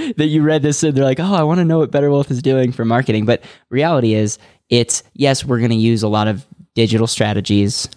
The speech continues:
We're gonna do a webinar. We're gonna do things that I think are really gonna help the bottom line. But at the end of the day, we live in a relational world.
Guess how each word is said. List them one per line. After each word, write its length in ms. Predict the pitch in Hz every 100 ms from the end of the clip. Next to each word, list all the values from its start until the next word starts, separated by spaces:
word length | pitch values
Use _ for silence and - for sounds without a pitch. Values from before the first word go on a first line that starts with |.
| -
We're 100 | 107
gonna 140 | 107
do 160 | 107 117
a 60 |
webinar. 760 | 113 107 113 101 98 95 107 127
We're 80 | 113
gonna 160 | 113
do 160 | 110 139
things 380 | - 135 127 117
that 100 | 113
I 80 |
think 180 | 113 113
are 80 | 110
really 240 | 107 107
gonna 140 | 107 107
help 240 | - 107
the 60 | -
bottom 280 | 110 104 104
line. 300 | 107 127 139 -
But 60 | -
at 60 | 110
the 100 | 127
end 80 |
of 60 | 127
the 60 | 110
day, 180 | 113
we 120 | 107 104
live 200 | 107 110
in 80 |
a 140 | 104 90 -
relational 540 | 104 101 104 - 101
world. 360 | 82 - -